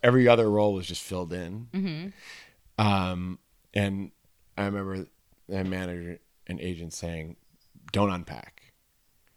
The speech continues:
Speaker 1: 'cause people get fired
Speaker 2: Uh-huh.
Speaker 1: after table reads all the time, especially on comedies.
Speaker 2: Uh-huh.
Speaker 1: And you, they're not gonna fire her. She's a huge star. So
Speaker 2: Yeah.
Speaker 1: they cou-, if it doesn't go well,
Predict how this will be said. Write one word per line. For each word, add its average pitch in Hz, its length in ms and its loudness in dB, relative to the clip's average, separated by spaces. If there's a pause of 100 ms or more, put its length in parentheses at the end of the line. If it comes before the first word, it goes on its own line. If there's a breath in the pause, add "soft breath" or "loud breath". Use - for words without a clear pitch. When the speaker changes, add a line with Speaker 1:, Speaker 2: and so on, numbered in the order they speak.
(360)
Speaker 1:
'cause 87 360 -4
people 101 220 4
get 95 180 2
fired 82 540 0 (380)
Speaker 2:
Uh-huh. 156 320 -12 (180)
Speaker 1:
after 90 240 2
table 90 300 -4
reads 87 200 -10 (100)
all 85 260 0
the 87 80 -10
time, 107 360 0
especially - 560 -2
on 90 100 -2
comedies. 82 680 -4
Speaker 2:
Uh-huh. 175 220 -6 (280)
Speaker 1:
And 87 420 2
you, 98 260 0
they're 98 120 6
not 104 140 10
gonna 90 100 -2
fire 87 260 -4
her. 87 460 0
She's 85 180 -4
a 78 40 -6
huge 78 220 -6
star. 69 360 -4
So - 80 -6
Speaker 2:
Yeah. 165 220 0
Speaker 1:
they - 140 -14
cou-, - 100 -2
if 104 100 0
it 98 100 8
doesn't 110 320 12
go 101 160 6
well, 165 480 6